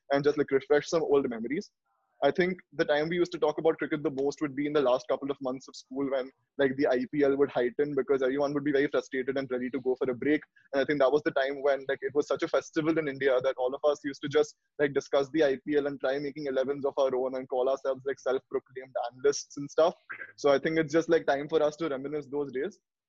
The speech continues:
So I have with me today Ayan Seth. He is a rising second year student at the University of Westminster. He is a diligent and very fanatic cricket fan. I also have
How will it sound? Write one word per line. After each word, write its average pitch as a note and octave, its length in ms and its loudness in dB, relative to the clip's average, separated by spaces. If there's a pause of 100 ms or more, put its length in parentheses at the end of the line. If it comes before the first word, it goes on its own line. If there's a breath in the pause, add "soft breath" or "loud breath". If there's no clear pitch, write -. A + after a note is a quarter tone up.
(100)
So C#3 480 -2 (160)
I C3+ 140 0
have C3+ 240 0
with D3 160 -12
me D3 160 -10
today D3 400 -2 (300)
Ayan C#3 280 0
Seth. E3 260 -6 (100)
He C#3+ 60 -6
is C#3 100 -6
a C#3 40 2
rising C3 300 -4
second C#3+ 320 -6
year D3 120 -2
student C#3 360 -8 (140)
at B2+ 100 -4
the C3 80 -6
University B2+ 440 -4
of C3+ 80 -2
Westminster. C#3 600 0 (480)
He C3+ 180 0
is C3+ 400 4
a C#3+ 120 2
diligent D3 520 2
and D3 200 0
very C#3 260 4
fanatic C#3+ 400 2 (160)
cricket C#3 320 -4
fan. C3 260 0 (680)
I C3 240 4
also C#3 340 0
have C#3 360 2